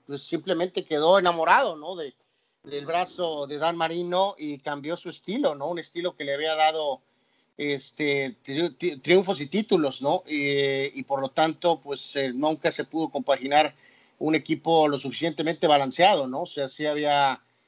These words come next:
eh, pues, un equipo espectacular y todo lo que tú quieras. Ah, en algunos momentos tuvieron una buena defensiva, pero no era po-, res-, este, respaldado Marino en el ataque terrestre. Eh, menciono esa era Dan Marino porque eso es cuando supuestamente tuvieron esa chance de volver a,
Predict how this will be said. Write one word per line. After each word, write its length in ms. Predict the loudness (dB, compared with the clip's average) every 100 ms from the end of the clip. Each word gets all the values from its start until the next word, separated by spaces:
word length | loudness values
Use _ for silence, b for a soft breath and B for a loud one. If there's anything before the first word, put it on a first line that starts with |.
| _
eh, 340 | -10 -8 -8 -8
pues, 300 | -10 -10 -8 -6
un 180 | -4
equipo 300 | -4 -6 -8
espectacular 880 | -6 -6 -2 -2 -2 4 6 6 2
y 80 | -4
todo 180 | -4 -4
lo 80 | -4
que 100 | -10
tú 160 | -8
quieras. 440 | 0 4 6 4 2
Ah, 160 | 0
en 100 | 0
algunos 300 | -6 -6 -6
momentos 300 | -6 -10 -8
tuvieron 260 | -4 -2 -2
una 120 | -2
buena 200 | -2 -2
defensiva, 640 | -4 -6 -8 2 4 4 b b b
pero 180 | 2 4
no 140 | 6 6
era 200 | 4 -2
po-, 200 | -10 -8
res-, 280 | -8 -12 -12
este, 400 | -12 -12 -6 -6
respaldado 520 | -6 -4 -2 0 0
Marino 380 | 0 -2 -2 -4
en 80 | -4
el 120 | -4
ataque 320 | -6 -8 -8
terrestre. 680 | -8 -4 -4 -2 -2 -2 b b b b -6
Eh, 560 | 0 2 2 2 0 -2 -6
menciono 380 | -6 0 0 4
esa 180 | 4
era 160 | 6 6
Dan 140 | 4
Marino 340 | 2 0 -2 -4
porque 240 | -8 -10
eso 140 | -10 -8
es 80 |
cuando 260 | -4 -4 -4
supuestamente 540 | -8 -8 -2 -2 -4
tuvieron 300 | -6 -2 -2
esa 200 | -2 -4
chance 340 | -2 -2 -2 -2
de 80 | -2
volver 280 | 0 4
a, 200 | 4 4